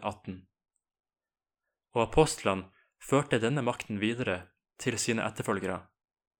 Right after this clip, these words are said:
ved håndspåleggelse. Det er klart, både fra nytestamentlige skrifter og de tidligste historiske beretninger, at Guds nye folk helt fra begynnelsen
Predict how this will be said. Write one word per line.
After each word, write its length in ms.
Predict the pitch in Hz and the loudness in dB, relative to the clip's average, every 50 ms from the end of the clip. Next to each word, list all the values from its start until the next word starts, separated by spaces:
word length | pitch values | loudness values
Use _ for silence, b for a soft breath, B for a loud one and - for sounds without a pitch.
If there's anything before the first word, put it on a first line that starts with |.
| _ - | _ 0
ved 140 | 110 101 - | 0 0 0
håndspåleggelse. 760 | 107 110 - - - 120 107 98 - 95 90 - - 92 92 - _ _ _ _ _ _ _ _ _ _ _ _ _ _ _ _ _ _ _ _ _ _ _ _ _ _ _ _ _ _ _ _ _ _ _ _ _ _ _ _ _ _ _ _ _ _ _ _ _ - | -2 -4 -2 -2 -2 0 0 0 -2 -4 -4 -6 -6 -6 -8 -12 _ _ _ _ _ _ _ _ _ _ _ _ _ _ _ _ _ _ _ _ _ _ _ _ _ _ _ _ _ _ _ _ _ _ _ _ _ _ _ _ _ _ _ _ _ _ _ _ _ -2
Det 120 | - 131 | 0 2
er 120 | 135 - - | 2 2 4
klart, 460 | 135 127 110 98 - - - - - _ _ _ _ _ _ _ - | 4 4 4 4 0 -6 -16 -20 -20 _ _ _ _ _ _ _ 0
både 220 | 127 135 143 151 - | 2 2 2 2 0
fra 140 | - 123 110 | 0 0 0
nytestamentlige 840 | 110 117 120 - - 139 - - 139 131 117 104 - - 101 98 95 | 0 -2 -4 -2 -2 -4 -2 -2 -2 -2 -2 -2 -4 -4 -4 -2 -2
skrifter 520 | - - 113 110 - - - 110 95 - - _ _ _ _ _ _ _ _ _ _ _ _ _ _ - | -2 -4 -4 -6 -6 -6 -4 -4 -4 -4 -8 _ _ _ _ _ _ _ _ _ _ _ _ _ _ -2
og 100 | 131 123 | 0 2
de 80 | 127 120 | 2 0
tidligste 560 | - - 143 151 156 139 - - - - 101 | 2 0 2 2 2 0 0 -2 -4 -4 -4
historiske 760 | 101 107 - - - 131 131 113 - 123 - - - 107 101 | -4 -6 -6 -2 0 2 2 2 2 0 -4 -6 -8 -6 -2
beretninger, 600 | 107 113 120 - - 110 98 95 92 92 92 - _ _ _ _ _ _ _ _ _ _ _ _ _ _ _ _ _ - | -2 -2 -2 -2 -6 -8 -8 -6 -6 -8 -8 -12 _ _ _ _ _ _ _ _ _ _ _ _ _ _ _ _ _ -2
at 160 | 117 - - | -2 -2 0
Guds 320 | - 156 147 147 - - - | 2 2 2 2 -2 -4 -2
nye 200 | 120 127 123 - | -2 -2 -2 0
folk 420 | - 131 117 104 - - - - - b b b b b b - - | 2 2 2 2 0 -4 -14 -20 -20 b b b b b b -2 0
helt 180 | 147 147 135 - | 0 0 2 2
fra 120 | - 120 107 | 0 0 2
begynnelsen 640 | 113 117 127 123 110 92 - - - 95 92 90 | 2 2 2 0 -2 -4 -4 -6 -8 -8 -10 -12